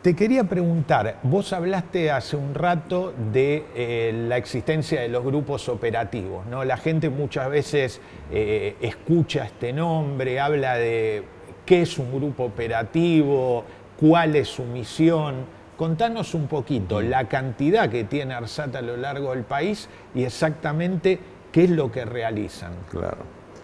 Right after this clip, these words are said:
Speaker 2: Sí, como te dije, la misión del grupo operativo es mantener los elementos de red que están fuera de la estación de Benavides.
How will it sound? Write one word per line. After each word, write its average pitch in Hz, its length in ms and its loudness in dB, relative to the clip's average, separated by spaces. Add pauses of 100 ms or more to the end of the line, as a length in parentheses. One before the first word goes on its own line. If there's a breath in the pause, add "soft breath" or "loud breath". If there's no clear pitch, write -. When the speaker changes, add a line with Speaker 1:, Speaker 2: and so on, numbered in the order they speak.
(440 loud breath)
Speaker 2:
Sí, 185 200 6
como 113 260 4
te 123 120 8
dije, 147 440 8
la 104 160 10
misión 110 380 4
del 123 100 6
grupo 120 180 4
operativo 120 460 6
es 117 60 6
mantener 113 420 2
los 117 200 0
elementos 110 480 0
de 120 100 6
red 156 180 4
que 131 80 0
están 107 260 0
fuera 113 260 4
de 98 80 8
la 98 80 2
estación 107 500 2
de 98 100 4
Benavides. 95 680 0